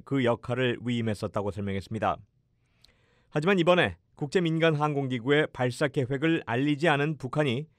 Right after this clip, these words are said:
주변국들에게도 사전 통보하지 않았는지 여부는 알지 못하고 확인이 필요한 사안이라고 덧붙였습니다. 필빈 대변인은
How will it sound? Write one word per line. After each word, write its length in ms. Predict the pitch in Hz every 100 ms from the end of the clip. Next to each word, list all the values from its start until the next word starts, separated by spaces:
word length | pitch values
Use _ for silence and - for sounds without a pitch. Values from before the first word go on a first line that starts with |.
| _ _ _
주변국들에게도 1200 | - 117 151 156 151 143 - 160 151 147 165 185 -
사전 400 | - 160 185 175
통보하지 480 | - 180 165 151 143
않았는지 440 | 135 123 120 151
여부는 380 | 135 139 127 87 -
알지 320 | 110 120 156
못하고 460 | 135 117 135 107 - _ _
확인이 420 | - - - 180 156
필요한 380 | - 156 143
사안이라고 420 | 113 110 104 98 120
덧붙였습니다. 720 | 101 - 101 - 110 98 85 _ _ _ _ _ _ _ _ _ -
필빈 280 | 185 185 175
대변인은 500 | 175 190 185 98